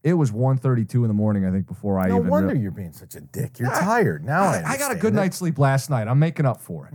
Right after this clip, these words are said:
Speaker 2: Okay. Look, I'm excited. We have a big week of content locally on radio. We
Speaker 1: Great.
Speaker 2: got the picks in. We're, we're red hot in the N F L. We'll see if we can keep it going. But it's gonna be a lower volume play weekend. You can't bet all four games.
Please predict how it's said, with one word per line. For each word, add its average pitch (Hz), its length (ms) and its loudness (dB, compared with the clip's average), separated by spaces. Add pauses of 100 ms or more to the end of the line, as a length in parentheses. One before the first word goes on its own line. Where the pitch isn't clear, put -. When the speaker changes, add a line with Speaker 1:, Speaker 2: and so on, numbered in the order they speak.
Speaker 2:
Okay. 151 320 -2 (460)
Look, 123 340 0 (1300)
I'm 117 160 0
excited. 120 360 2
We 113 80 0
have 98 80 -2
a - 20 -2
big 110 120 0
week 107 180 -2
of - 60 -18
content 101 400 -2
locally 98 300 -4
on 92 120 -4
radio. 90 420 -4 (460)
We 95 80 -4
Speaker 1:
Great. 113 120 2
Speaker 2:
got 120 100 0
the 107 80 -4
picks 101 420 -2
in. 95 260 -2
We're, 98 160 -4
we're 101 240 -2
red 104 240 2
hot 101 220 -2
in - 60 -18
the 87 100 -10
N 165 100 -2
F 147 180 -4
L. 120 120 4
We'll 160 80 -2
see 175 160 -2
if 156 80 0
we 170 80 2
can 156 80 2
keep 170 180 2
it 135 60 -4
going. 147 400 0
But 110 120 0
it's 135 120 0
gonna 196 160 0
be 196 140 2
a 196 60 4
lower 175 280 2
volume 135 460 0
play 104 200 -2
weekend. 92 480 -8
You 131 100 -8
can't 226 260 -6
bet 240 160 0
all 165 160 2
four - 220 -12
games. - 360 -20